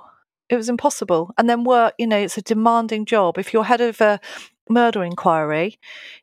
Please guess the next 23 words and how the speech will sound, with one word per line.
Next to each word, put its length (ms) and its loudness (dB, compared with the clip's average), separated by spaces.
you 100 0
know, 80 0
you're 160 2
out. 140 4
I'd 200 -2
go 180 4
out, 400 2
I'd 120 -2
get 120 0
a 20 -14
call 240 0
in 80 0
the 60 -4
middle 160 -2
of 60 -4
the 80 -2
night, 300 2
"There's 180 -4
a 40 2
murder." 580 0
I'd 180 0
go 140 4
out 380 2